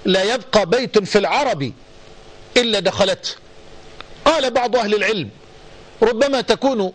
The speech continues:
هذه الفتنة هي وسائل الإعلام بصورها المختلفة وأشكالها المتعددة، سواء كانت هذه الوسيلة مرئية أو مقروءة أو مسموعة،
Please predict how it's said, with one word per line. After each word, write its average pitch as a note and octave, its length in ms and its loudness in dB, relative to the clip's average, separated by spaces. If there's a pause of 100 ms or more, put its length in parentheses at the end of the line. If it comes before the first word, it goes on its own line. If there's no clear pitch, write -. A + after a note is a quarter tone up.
(100)
هذه A3 240 2
الفتنة G#3 460 -2 (280)
هي A#3 140 2
وسائل A3 400 -2
الإعلام F3+ 520 -2
بصورها A3+ 380 0
المختلفة G3+ 580 -2 (440)
وأشكالها G#3 580 0
المتعددة، F3+ 680 -2 (320)
سواء G#3+ 340 0
كانت A#3+ 360 0 (320)
هذه A3 340 0
الوسيلة G#3 560 -2
مرئية G#3+ 640 -2 (500)
أو G#3 120 2
مقروءة G3+ 920 0
أو G3+ 100 2
مسموعة، G3 640 -2